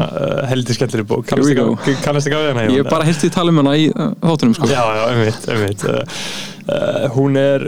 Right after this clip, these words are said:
Speaker 1: fyrir þá hlustendur sem að, eh, þekkja þennan, eh, gæja ekki, þá er þetta svona, þetta er svona alt-right literatúr, sko. Uh, og hann er svona rosa mikið að endurskoða hvernig við sjáum allt, skilurðu, og hann talar mikið um svona The Global Enslavement Project sem að ég er alveg til í, við erum búin að tala um þrælahald hér, sko,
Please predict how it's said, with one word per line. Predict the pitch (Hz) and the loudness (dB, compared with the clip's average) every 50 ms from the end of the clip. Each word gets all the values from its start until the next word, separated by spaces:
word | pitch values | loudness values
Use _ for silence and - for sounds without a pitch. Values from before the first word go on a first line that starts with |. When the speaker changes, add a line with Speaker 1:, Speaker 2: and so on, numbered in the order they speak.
| - - | -2 -2
Speaker 1:
fyrir | 139 - 156 147 147 | 0 0 0 0 0
þá | 143 147 | 0 -2
hlustendur | 143 139 - - 131 117 123 117 110 | -2 -2 -2 -2 -2 -2 -2 -2 -2
sem | - - 131 117 117 113 | -2 -2 -2 0 0 0
að, | 110 107 104 104 - | 0 0 -2 -4 -4
eh, | - 104 104 104 101 - | -4 -2 -2 -2 -2 -2
þekkja | 117 - 123 123 - - - 107 | -4 -4 -6 -6 -4 -4 -4 -2
þennan, | 107 110 107 107 104 104 - | 0 0 0 0 0 -2 -4
eh, | - - - - 123 - - - 127 | -4 -6 -6 -6 -4 -6 -6 -6 -6
gæja | 120 - - 107 104 101 104 110 | -6 -6 -4 -4 -2 -4 -4 -6
ekki, | - - - 113 113 | -6 -6 -6 -6 -4
þá | - 117 110 | -2 -2 -2
er | 110 113 113 107 | -2 -2 -2 -4
þetta | - 120 113 | -4 -6 -4
svona, | - 123 113 110 107 | -2 0 0 0 0
þetta | 107 107 120 | 0 0 0
er | 117 | 0
svona | 127 131 135 147 | 0 0 0 -2
alt-right | 143 - - 160 147 147 | -2 -2 -4 -4 -2 -2
literatúr, | 143 131 - - 110 104 - - - - | -2 -2 -2 -2 -4 -4 -6 -8 -8 -8
sko. | - - - - - 135 - - _ _ _ - | -8 -10 -6 -6 -6 -6 -6 -10 _ _ _ -6
Uh, | 127 117 117 117 117 113 117 | -4 -4 -2 -2 -2 0 0
og | 123 | 0
hann | 123 123 127 127 | 0 0 -2 -2
er | 123 | -2
svona | 117 127 127 127 127 | 0 0 0 0 0
rosa | 135 143 139 143 143 | 0 -2 0 0 0
mikið | 139 143 131 131 135 131 | 0 0 0 0 0 0
að | 127 127 127 135 143 | 2 0 0 -2 -2
endurskoða | 160 160 160 139 143 151 139 127 | -2 -2 -2 -2 0 0 0 0
hvernig | 139 131 131 123 | 0 0 0 0
við | - | 0
sjáum | 135 127 120 110 101 | 0 0 0 0 -2
allt, | - - - - - - | -2 -4 -8 -14 -12 -10
skilurðu, | - - - - - - - 120 | -8 -6 -6 -4 -4 -2 -2 0
og | 120 | -2
hann | 120 113 | -2 -2
talar | - 120 123 131 135 | -2 -2 0 0 0
mikið | 135 131 - 135 139 135 | 0 0 0 0 2 0
um | 131 123 | 0 0
svona | 139 127 120 | 0 0 0
The | 117 113 | 0 2
Global | 123 127 127 131 123 | 0 0 2 2 0
Enslavement | 113 - - - 120 123 123 120 120 117 | 0 0 0 0 0 2 2 0 0 0
Project | - 127 120 - - 123 113 - - - | -2 -2 -2 -2 -4 -4 -4 -6 -8 -4
sem | - 123 | -2 0
að | 117 117 120 | 2 2 4
ég | 120 123 | 4 2
er | 123 123 127 | 2 2 0
alveg | 123 113 - | -2 -2 -2
til | - 127 | 0 0
í, | 127 | 0
við | 120 113 | 0 0
erum | 110 107 | 0 0
búin | 110 110 | 0 0
að | - - | 0 -2
tala | 117 113 | -2 -2
um | 104 | -2
þrælahald | - 120 123 117 117 117 113 - - | -2 -2 -2 0 -2 -2 -2 -2 0
hér, | 123 120 117 - | 0 0 0 -4
sko, | - - 123 117 | -4 -2 -2 -2